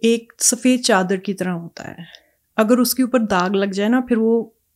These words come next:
बहुत मुश्किल होता है मिटाना." Which means that a girl's character is like a white sheet.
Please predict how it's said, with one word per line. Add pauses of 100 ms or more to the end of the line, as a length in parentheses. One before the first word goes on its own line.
(300)
बहुत
मुश्किल
होता
है
मिटाना." (400)
Which
means
that
a (100)
girl's (120)
character (240)
is
like
a (160)
white
sheet.